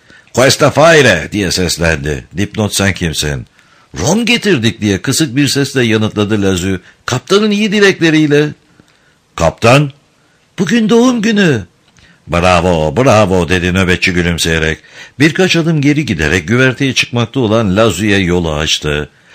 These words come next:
Lazü'nün gömleğinde ve saçlarındaki kanı fark ettiğinde anlık bir dehşete kapıldı asker.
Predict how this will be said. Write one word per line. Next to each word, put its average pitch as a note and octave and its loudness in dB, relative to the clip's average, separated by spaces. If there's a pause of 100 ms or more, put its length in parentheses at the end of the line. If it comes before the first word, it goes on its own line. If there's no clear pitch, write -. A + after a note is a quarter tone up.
(240)
Lazü'nün G#2 0
gömleğinde D#2 -2
ve F2 0
saçlarındaki G2 -2
kanı G2+ -2
fark G2+ 0
ettiğinde E2 -2
anlık B2+ -2
bir C3 0
dehşete A2+ 0
kapıldı F#2 -2
asker. D#2+ -4